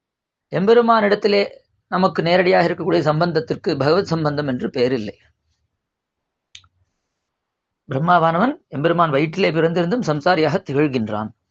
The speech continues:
ஆனால் எவன் ஒருவன் நம்முடைய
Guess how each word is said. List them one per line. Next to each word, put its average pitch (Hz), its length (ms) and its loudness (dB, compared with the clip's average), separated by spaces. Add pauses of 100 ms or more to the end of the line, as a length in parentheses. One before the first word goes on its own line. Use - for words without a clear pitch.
(1120)
ஆனால் 123 380 0 (360)
எவன் 185 300 0
ஒருவன் 139 360 0 (1500)
நம்முடைய 202 340 2